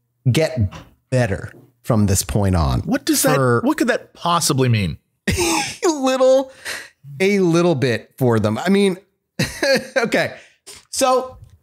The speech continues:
Speaker 1: he's, as he gets taken away from the Shoshone, traveling with the nearby merchant, they begin to make way toward the Mo-, the Mormon settlement. The merchant, seeing a man in desperate need, perhaps even a madman,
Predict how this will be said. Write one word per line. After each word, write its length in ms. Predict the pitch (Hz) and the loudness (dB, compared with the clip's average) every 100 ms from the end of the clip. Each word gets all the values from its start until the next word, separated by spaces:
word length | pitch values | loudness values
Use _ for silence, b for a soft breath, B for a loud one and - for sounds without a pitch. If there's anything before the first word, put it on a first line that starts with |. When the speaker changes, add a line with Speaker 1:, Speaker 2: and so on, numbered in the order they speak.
| _ - | _ 0
Speaker 1:
he's, 420 | 240 214 254 - - - 233 | 2 2 -2 -6 -6 -4 0
as 200 | 285 311 | 0 2
he 60 | |
gets 140 | 285 262 | 0 0
taken 300 | 220 220 208 | -2 0 0
away 200 | 170 156 | 2 0
from 200 | 165 151 | 2 0
the 80 | 143 | 2
Shoshone, 640 | 147 - 107 92 82 87 | 0 0 0 2 2 0
traveling 520 | - 208 233 226 226 196 | 0 0 2 2 4 2
with 180 | 185 | 2
the 80 | 165 | 2
nearby 420 | 143 131 123 113 | 2 2 2 0
merchant, 500 | 104 101 104 - 82 - b b - | 2 2 0 0 -4 -6 b b -4
they 60 | 147 | 0
begin 280 | 147 240 | 2 2
to 60 | 285 | 2
make 280 | 208 190 185 | 2 0 0
way 280 | 123 117 123 | 0 0 -2
toward 380 | - 117 110 | 0 2 2
the 80 | 120 | 2
Mo-, 320 | 117 107 101 123 | 2 2 0 2
the 180 | 120 | 2
Mormon 360 | 120 110 110 107 | 4 2 2 2
settlement. 520 | - 208 175 110 82 _ _ _ - | 2 0 2 0 -2 _ _ _ -4
The 80 | 151 | 0
merchant, 580 | 160 185 - 165 202 - | 2 0 0 -2 -2 -2
seeing 320 | 180 196 196 | 2 2 2
a 40 | |
man 300 | 165 156 160 | 2 2 2
in 140 | 151 113 | 0 0
desperate 400 | 135 143 131 123 | 0 0 -2 0
need, 340 | 135 127 104 | 2 2 0
perhaps 340 | 117 147 160 156 | 0 0 2 2
even 200 | 139 120 | 2 2
a 40 | |
madman, 800 | 120 170 214 151 101 90 104 | 2 2 2 2 2 2 0